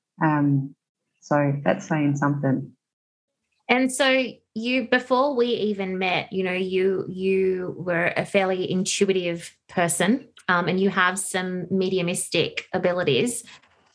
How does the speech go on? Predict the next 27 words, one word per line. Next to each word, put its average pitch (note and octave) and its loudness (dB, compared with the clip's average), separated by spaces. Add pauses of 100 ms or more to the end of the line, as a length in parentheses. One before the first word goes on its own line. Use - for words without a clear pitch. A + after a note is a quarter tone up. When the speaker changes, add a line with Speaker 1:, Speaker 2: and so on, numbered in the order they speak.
(100)
Speaker 2:
Um, G3+ 2
tell B3 4
us, D#4+ -2
like, A#3 -2
before, A#3 2
before A#3 0
Zenith, G#3 0
sort - -4
of G3+ 0
what's - 0
that D4+ 0
been G#3+ 4
like G3 0
for - -8
you G#3 2
over F#3+ 0
the F#3 -8
years? F3 0
What's - -2
your, F#3+ 2
what's - 0
your G3+ 2
experience F#3+ -4
in F#3+ 0
this F3+ -2
world? D#3+ 2
Speaker 1:
Yep. - -4